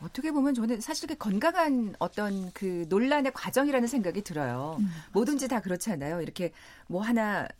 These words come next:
Speaker 1: 고정관념 같은 게 있었으면 이걸 또 벗어나려고 할 때 굉장히 또 과격한 또 거리가 있는 또 시각이 또 대두되기도 하고
Speaker 2: 음, 네, 맞아요.
Speaker 1: 그러면서 또 이렇게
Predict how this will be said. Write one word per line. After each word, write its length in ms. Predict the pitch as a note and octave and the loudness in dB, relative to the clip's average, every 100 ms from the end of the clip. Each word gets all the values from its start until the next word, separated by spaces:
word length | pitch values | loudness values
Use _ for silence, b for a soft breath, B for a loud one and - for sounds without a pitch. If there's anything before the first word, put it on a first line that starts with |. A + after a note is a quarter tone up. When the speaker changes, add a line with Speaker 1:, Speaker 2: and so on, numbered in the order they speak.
| - b b | -20 b b
Speaker 1:
고정관념 840 | G#3+ A#3+ A#3 A3 G3 F#3 F3+ F3 | 0 2 4 2 0 0 -2 -2
같은 260 | D#3+ D#3+ D#3+ | -4 -4 -4
게 80 | E3 | -4
있었으면 560 | C3+ D#3+ - D#3+ D#3+ - B B B B | -2 -6 -6 -6 -6 -10 B B B B
이걸 280 | G3+ A3+ A3+ | -2 0 0
또 100 | A3+ | -2
벗어나려고 580 | - F#3+ A3 A3 F#3+ | -2 0 2 2 0
할 80 | F3 | -2
때 80 | - | -4
굉장히 320 | - E3 A3 A#3 | -6 -4 -2 0
또 100 | B3 | -2
과격한 920 | - F#3 A3 B3+ C4+ A#3 G3+ E3 - - - | -4 0 2 2 2 0 0 -4 -8 -14 -10
또 120 | E3+ | -8
거리가 420 | - - G3+ C4 | -4 0 2 4
있는 360 | B3 G3 F#3+ F3+ | 2 2 -4 -4
또 100 | F#3 | -4
시각이 480 | F#3 B3 A#3 A3 F#3+ | -4 0 0 0 -4
또 80 | G#3+ | -4
대두되기도 640 | F#3+ D#3+ A3+ G#3 E3 F3+ | -2 0 0 0 0 0
하고 500 | A#3 A#3 F3+ F3+ E3+ | 4 4 6 4 0
Speaker 2:
음, 0 | |
네, 40 | B2+ | -4
맞아요. 360 | - - - - | -10 -18 -20 -10
Speaker 1:
그러면서 440 | - C4+ D#4 D4 C#4+ - | 0 2 2 0 -2 0
또 120 | B3+ | 0
이렇게 680 | G#3+ G#3 A3+ G#3+ G#3 G3 F#3+ | 2 0 -2 -2 -2 -4 -8